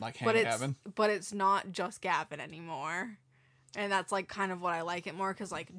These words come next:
Speaker 2: Jeff had to climb up all those stairs 'cause he's terrified of heights, and I'm like, I, I can't, like, mm,
Speaker 1: <laughs>
Speaker 2: heights I don't do.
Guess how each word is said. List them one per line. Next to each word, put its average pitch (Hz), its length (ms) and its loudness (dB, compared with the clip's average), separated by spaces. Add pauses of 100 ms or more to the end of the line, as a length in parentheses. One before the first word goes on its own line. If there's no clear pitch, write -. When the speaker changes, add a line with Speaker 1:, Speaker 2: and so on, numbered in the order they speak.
Speaker 2:
Jeff 185 280 0
had 170 200 -4
to 175 60 -6
climb 180 280 0
up 175 140 -4
all 175 120 0
those 170 180 -6
stairs 196 360 0
'cause 190 160 -12
he's 185 140 -10
terrified 170 500 -6
of 165 120 -8
heights, 190 500 0
and 160 260 -8
I'm 180 160 -8
like, 165 320 -6
I, 190 300 -4
I 233 100 -8
can't, 180 460 -6
like, 165 320 -10 (120)
mm, 208 380 -6 (260)
Speaker 1:
<laughs> - 200 -10
Speaker 2:
heights 196 260 0
I 185 60 -2
don't 185 260 -6
do. 185 320 -2